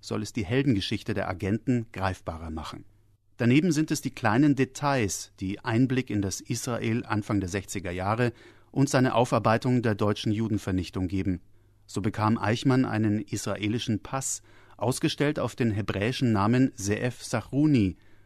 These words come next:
Das gefälschte Dokument für den geheim gehaltenen Transport an Bord einer Linienmaschine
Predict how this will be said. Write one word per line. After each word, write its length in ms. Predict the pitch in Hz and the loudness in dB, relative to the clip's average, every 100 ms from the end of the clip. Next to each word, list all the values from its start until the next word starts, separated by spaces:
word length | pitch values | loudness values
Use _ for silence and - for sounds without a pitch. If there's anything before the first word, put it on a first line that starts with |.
| - | -20
Das 160 | - - | -10 -8
gefälschte 440 | 107 - 117 - | -6 -4 -2 -2
Dokument 520 | 107 107 107 101 117 135 | -2 0 2 2 2 0
für 120 | - | -2
den 240 | 104 95 | 0 0
geheim 320 | 92 87 104 | 0 -4 -2
gehaltenen 440 | 117 98 104 104 92 | 0 -2 -2 -2 -2
Transport 640 | - 87 - - 113 139 | -4 -8 -10 -4 -4 0
an 200 | 104 92 | -2 0
Bord 240 | 95 101 | -2 -2
einer 180 | 104 95 | -2 -2
Linienmaschine 720 | 90 117 123 113 101 110 107 | 0 2 2 2 2 2 2